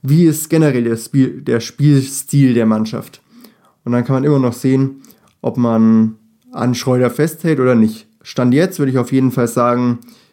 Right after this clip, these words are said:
dem Mann eine Chance geben. Ich denke, es steht intern auch überhaupt gar nicht zur Debatte, ähm, oder wird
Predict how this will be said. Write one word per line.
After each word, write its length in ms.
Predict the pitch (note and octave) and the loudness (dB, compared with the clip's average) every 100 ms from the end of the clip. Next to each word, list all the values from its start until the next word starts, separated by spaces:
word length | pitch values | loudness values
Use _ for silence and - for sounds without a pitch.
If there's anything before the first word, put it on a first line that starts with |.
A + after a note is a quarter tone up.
| _ _ _ - | _ _ _ -6
dem 200 | D3 C3 | -2 0
Mann 200 | C3 C3+ | 2 0
eine 160 | B2+ | 0
Chance 340 | A#2+ C#3+ E3 - | 0 -2 -2 -6
geben. 240 | E3 D3+ | -4 -2
Ich 160 | A#2 - | -2 -2
denke, 220 | B2 A#2 | 0 0
es 100 | A2 | 0
steht 320 | B2+ A#2+ - | -2 -2 -4
intern 420 | - C#3+ C3+ A#2+ | -4 -2 0 0
auch 120 | A#2 A#2 | -2 -2
überhaupt 420 | A#2 B2 C3+ - | -2 -2 -4 -2
gar 160 | C3+ | -2
nicht 140 | C#3+ C#3 | 0 -2
zur 120 | B2+ | -4
Debatte, 520 | B2 B2 C3 C3+ C3+ - - - _ _ _ _ _ _ - - - | -2 -2 -2 -2 -2 -10 -20 -20 _ _ _ _ _ _ -18 -14 -8
ähm, 480 | A2 G#2+ G#2+ A2 _ _ _ _ _ _ _ _ _ | -6 -4 -6 -8 _ _ _ _ _ _ _ _ _
oder 280 | - A#2+ A#2 | -6 -2 0
wird 360 | A#2+ - - | -2 -4 -10